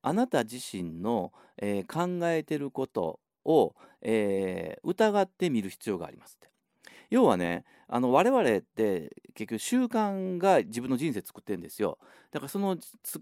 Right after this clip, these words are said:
じ-、自分の人生の習慣を変えないと、えーっと、作り出す現実っていうのは変わらないんですよね。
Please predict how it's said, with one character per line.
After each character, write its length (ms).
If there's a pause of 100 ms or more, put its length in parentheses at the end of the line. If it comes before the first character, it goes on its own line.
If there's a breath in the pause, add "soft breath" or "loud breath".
じ-、 280
自 200
分 140
の 100
人 220
生 200
の 100
習 220
慣 340
を 240
変 340
え 60
な 160
い 100
と、 380 (260 soft breath)
え 200
ー 40
っ 20 (220)
と、 440
作 200
り 80
出 100
す 140
現 540
実 180
っ 20
て 60
い 40
う 20
の 40
は 80
変 120
わ 80
ら 80
な 180
い 80
ん 140
で 100
す 100
よ 100
ね。 160